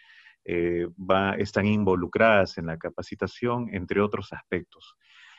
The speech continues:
El oce recibe este, esta, este formulario, ¿no? Este formulario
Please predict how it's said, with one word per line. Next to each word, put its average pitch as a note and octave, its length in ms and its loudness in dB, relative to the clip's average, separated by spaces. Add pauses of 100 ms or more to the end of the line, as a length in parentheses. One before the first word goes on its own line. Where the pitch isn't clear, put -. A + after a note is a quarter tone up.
(100)
El G2 200 4
oce C3 440 6
recibe G#2+ 600 0
este, G2+ 800 0 (260)
esta, F2+ 1000 0
este G#2 200 -6
formulario, F#2+ 880 -2 (440)
¿no? A2 220 -6
Este G#2+ 180 -4
formulario G2+ 800 -2